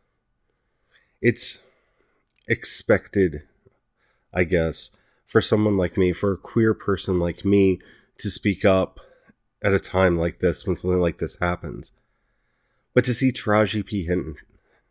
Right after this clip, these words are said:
Henson, sorry, to see her and the rest of the, you know, Terrence Howard and the rest of the cast of Empire,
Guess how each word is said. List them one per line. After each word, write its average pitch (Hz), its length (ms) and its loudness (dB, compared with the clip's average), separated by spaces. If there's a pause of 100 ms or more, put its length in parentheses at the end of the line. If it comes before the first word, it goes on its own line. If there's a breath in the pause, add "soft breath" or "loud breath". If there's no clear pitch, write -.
Henson, 90 420 -2 (1040)
sorry, 82 400 -8 (1040)
to 113 80 -2
see 120 200 0
her 104 560 4 (600 loud breath)
and 104 120 6
the 98 80 8
rest 101 240 4
of 98 60 -6
the, 87 100 -6
you 98 140 4
know, 90 160 2
Terrence 98 380 4
Howard 101 400 2
and 92 100 0
the 90 60 2
rest - 180 -2
of - 60 -20
the 95 80 -2
cast - 280 -4
of 87 80 -8
Empire, 82 640 -2